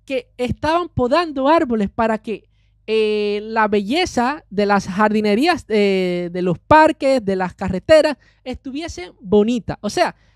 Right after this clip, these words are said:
no creo que a los españoles no les gusten realizar estos trabajos, porque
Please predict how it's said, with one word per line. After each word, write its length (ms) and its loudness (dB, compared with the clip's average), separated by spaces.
no 300 0
creo 400 4
que 340 -8
a 100 -4
los 160 -2
españoles 800 -4
no 160 -6
les 160 -6
gusten 380 -6
realizar 540 -2
estos 420 0
trabajos, 480 0
porque 320 -6